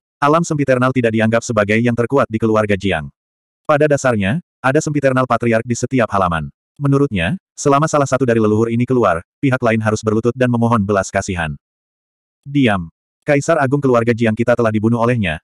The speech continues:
dan para leluhur alam abadi semuanya telah melarikan diri. Sekarang, keluarga Jiang hanya tinggal bersamaku dan beberapa orang lainnya. Kami sama sekali bukan tandingannya." Sebuah suara tiba-tiba terdengar di telinga murid reinkarnasi keluarga Jiang.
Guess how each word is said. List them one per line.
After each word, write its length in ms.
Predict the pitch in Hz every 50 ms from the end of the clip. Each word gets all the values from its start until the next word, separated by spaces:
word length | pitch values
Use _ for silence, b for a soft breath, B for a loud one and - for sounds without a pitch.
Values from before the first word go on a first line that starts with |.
| _ _ -
dan 160 | 151 147 151
para 160 | 151 131 117
leluhur 320 | 110 104 101 101 107 107
alam 160 | 104 107 110 107
abadi 240 | 104 104 107 107
semuanya 400 | 113 - 127 117 120 120 123 113
telah 240 | 101 - 117 113 113
melarikan 320 | 113 117 110 110 120 - 107
diri. 320 | 92 90 87 80 73 69 _ _ _ _ _ _ _ _ _ _ _
Sekarang, 560 | - - 147 - 143 139 120 107 117 147 180 180 _ _ _ -
keluarga 320 | - 147 147 147 143 147 165
Jiang 240 | 160 151 143 131
hanya 240 | 120 117 117 123 127
tinggal 240 | 127 123 117 117 117
bersamaku 480 | 113 117 110 - 113 107 107 110 117 110
dan 160 | 107 107 107
beberapa 320 | 113 107 110 117 127 127
orang 240 | 110 104 107 107 104
lainnya. 400 | 95 95 92 90 82 80 73 - _ _ _ _ _
Kami 240 | - 151 147 151 165
sama 320 | 156 - 139 131 139 139
sekali 240 | - 123 123 117 123
bukan 320 | 117 120 123 - 127 120
tandingannya." 560 | 117 - 123 117 117 113 107 98 95 85 76 73 _ _ _ _ _ _ _ _ _ _ _ _ _ _ _
Sebuah 400 | - - - 135 131 139 139 147
suara 240 | - 147 143 131 135
tiba-tiba 400 | 135 139 123 127 127 131 123 123
terdengar 400 | 123 127 120 107 107 107 110 117
di 80 | 117 120
telinga 240 | 117 117 120 120 117
murid 240 | 123 131 131 127
reinkarnasi 560 | 131 127 123 123 117 120 117 117 117 - 120 113
keluarga 400 | - 107 101 98 107 107 104 101
Jiang. 320 | 90 98 95 85 76 71